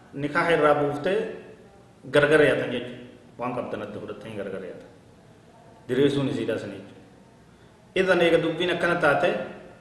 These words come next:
san dhiisee ofirraa nin diriirsa jettee of hin taabini, akkuma jirtutti hojii jiraadhu. Jiruu gammachuu, jiruu bohartii, jiruu gaarii, jiruu gartee Tara hada ta ibadah Rabbi betul gara-, gara-, garang gurat darah, ya.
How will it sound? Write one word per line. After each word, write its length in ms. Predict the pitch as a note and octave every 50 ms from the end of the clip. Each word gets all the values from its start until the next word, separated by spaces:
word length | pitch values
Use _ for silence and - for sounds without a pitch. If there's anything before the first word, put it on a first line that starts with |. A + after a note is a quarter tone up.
| - - - -
san 360 | - - - - C#3+ D3+ D#3 -
dhiisee 260 | F3+ D#3+ C#3 C#3+ D3
ofirraa 440 | D3 C#3+ E3+ - C#3 D3 E3 F3 D#3
nin 160 | D#3+ E3 D#3
diriirsa 300 | D3+ C#3+ C#3+ C#3 C3+ C#3 C3+
jettee 200 | C3+ C3+ - D#3+
of 100 | D3 C3
hin 140 | C#3 C#3 C3+
taabini, 640 | - C3+ C3 C3 D3+ D#3+ D#3 D#3 F#3 - - - -
akkuma 320 | - C3 - - C3 B2 B2
jirtutti 400 | B2+ C#3+ C3+ - C#3 C#3 - B2+
hojii 200 | A#2 A#2 A2+ A2
jiraadhu. 560 | C3 A2+ A2 A2 A2 - - G#2 G2+ G2+ G2+
Jiruu 200 | G2+ A2+ C3 D#3 C#3+
gammachuu, 480 | C#3+ C3 B2+ B2 - - - C#3 C3 C3 - - - - - - -
jiruu 200 | B2 C3+ D3+ D#3+
bohartii, 500 | C#3+ C#3+ C3 C3 - - - - C3+ C3 C3 - - - - - - -
jiruu 240 | C3 C3+ D#3 D#3 C3+
gaarii, 340 | C3+ C3+ C3 B2+ C3 C3 C3+ - - - - - - - -
jiruu 220 | B2+ C3+ D3+ D3+ C#3+
gartee 320 | C#3 C3+ C#3 - - F3 - - - - - - - - - - - - - - _
Tara 240 | - B2+ B2+ C3+ C3+
hada 240 | - A#2+ B2 C#3 B2
ta 100 | A2 -
ibadah 380 | A#2 A#2 A#2 A2+ A2+ A#2+ A#2 A#2
Rabbi 160 | A#2 A2+ A#2
betul 260 | A#2 A#2+ - A2 G#2+
gara-, 380 | G#2+ A2 A2 G#2+ G#2+ A2 - -
gara-, 240 | A2+ A2+ G#2+ G#2+
garang 240 | G#2+ G#2 G#2 G#2 G#2
gurat 240 | G#2 G#2 G#2+ G#2 G#2
darah, 320 | - G2+ - G2+ G2 G2+
ya. 160 | A2 C3 D3